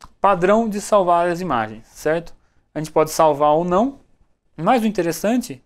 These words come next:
é realmente a gente salvar uma imagem de, não de preview, de pré-visualização, mas sim de aquisição, certo?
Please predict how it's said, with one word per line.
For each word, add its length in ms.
é 120
realmente 480
a 20
gente 220
salvar 680
uma 180
imagem 600
de, 400
não 220
de 80
preview, 520
de 160
pré-visualização, 840
mas 180
sim 220
de 120
aquisição, 640
certo? 400